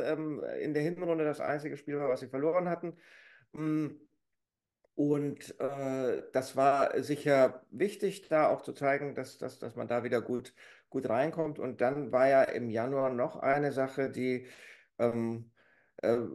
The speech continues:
wichtig war, die, äh, auch mit vielen großen Hoffnungen verbunden war, der Neuzugang von Filip Stojilkovic, äh, der mit Transferende nach Darmstadt kam mit großen Erwartungen, die, und, äh, jetzt kleiner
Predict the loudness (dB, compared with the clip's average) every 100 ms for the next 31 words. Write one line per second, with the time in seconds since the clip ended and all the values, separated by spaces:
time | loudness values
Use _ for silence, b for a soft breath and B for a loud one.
0 | -12 -8 -6 -6 0 0 2 6 6 6
1 | 2 2 2 4 4 4 2 -2 4 6
2 | 6 4 4 4 6 4 2 0 -2 0
3 | -2 0 0 0 -2 -4 -4 -4 -6 -8
4 | -6 0 0 0 2 6 8 8 6 4
5 | -2 -10 -8 -4 -2 0 0 0 -4 -8
6 | -8 -8 -4 0 0 0 -2 -2 -4 -4
7 | -8 -10 -20 -6 -2 0 -2 -6 -6 0
8 | 0 2 0 -2 -4 -12 -6 -2 -2 -2
9 | -4 -6 -4 0 6 8 8 6 4 2
10 | -4 B B 6 10 10 6 -4 -4 -4
11 | -4 0 2 2 0 -2 -2 6 6 8
12 | 4 2